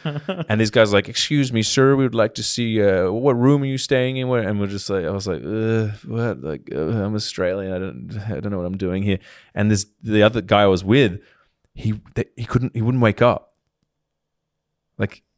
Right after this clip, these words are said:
Speaker 2: they were shaking him and he was not waking up. And then they started, like, slapping him and he wasn't waking up, putting ice on him.
Speaker 1: Oh,
Speaker 2: And then
Speaker 1: shit.
Speaker 2: it was like, "Who is this guy? What's his name?" And I was just like,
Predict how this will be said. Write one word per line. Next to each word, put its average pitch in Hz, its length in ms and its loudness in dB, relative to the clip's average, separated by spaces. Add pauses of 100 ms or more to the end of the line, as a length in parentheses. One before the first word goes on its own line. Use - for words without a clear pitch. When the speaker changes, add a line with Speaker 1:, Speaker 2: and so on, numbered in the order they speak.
Speaker 2:
they 113 100 4
were 120 100 6
shaking 131 680 4
him 92 220 0
and 90 140 -4
he 110 100 2
was 107 260 2
not 104 440 4
waking 98 400 4
up. 92 320 0 (1000)
And 135 140 0
then 160 140 4
they 175 120 6
started, 170 300 4
like, 151 140 4
slapping 170 880 4
him 101 440 4 (180)
and 127 120 4
he 143 80 6
wasn't 127 340 4
waking 107 380 4
up, 80 360 -2
putting 147 320 2
ice 127 340 2
on 151 80 4
him. 170 160 4 (180)
Speaker 1:
Oh, 151 140 -6
Speaker 2:
And 131 140 4
then 156 200 4
Speaker 1:
shit. 131 80 -4
Speaker 2:
it 131 40 6
was 135 100 6
like, 139 180 2 (120)
"Who 175 200 8
is 170 160 4
this 147 160 4
guy? 135 460 6 (240)
What's 156 160 2
his 151 140 0
name?" 160 120 4
And 135 80 2
I 131 40 6
was 123 80 2
just 120 80 -2
like, 120 180 2